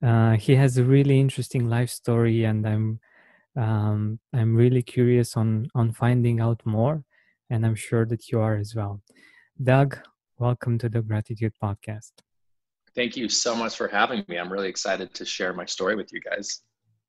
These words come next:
Speaker 1: My pleasure. So, um, let us know a little bit more about you.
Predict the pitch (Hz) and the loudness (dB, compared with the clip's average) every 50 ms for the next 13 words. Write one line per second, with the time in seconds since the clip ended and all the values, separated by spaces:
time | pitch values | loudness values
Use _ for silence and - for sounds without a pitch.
0 | _ _ _ - - - - - - - - - - - - - - _ _ - | _ _ _ -20 -20 -20 -20 -20 -20 -20 -20 -20 -20 -20 -20 -20 -20 _ _ 4
1 | 131 123 123 - 135 131 127 120 104 107 98 101 - - - 147 139 143 - - | 4 4 6 4 4 4 4 4 2 0 -4 -4 -2 2 2 4 4 2 0 -4
2 | _ _ _ - 135 131 131 131 131 131 131 131 131 131 127 110 - - - - | _ _ _ -4 0 2 4 4 4 6 6 6 4 4 2 0 -2 -8 -12 -14
3 | - - - 151 190 196 - 185 160 - 180 165 160 156 143 - - 120 117 131 | -12 -6 -2 -2 -2 0 0 -2 0 2 2 2 4 2 2 0 -4 -2 0 -2
4 | 120 - _ 127 123 123 120 120 110 107 107 104 107 110 107 107 107 - - - | -2 0 _ 0 2 2 2 2 2 2 0 -2 -2 -2 -2 -2 -4 -6 -8 -6
5 | 117 110 107 104 101 | -4 -4 -4 -4 -6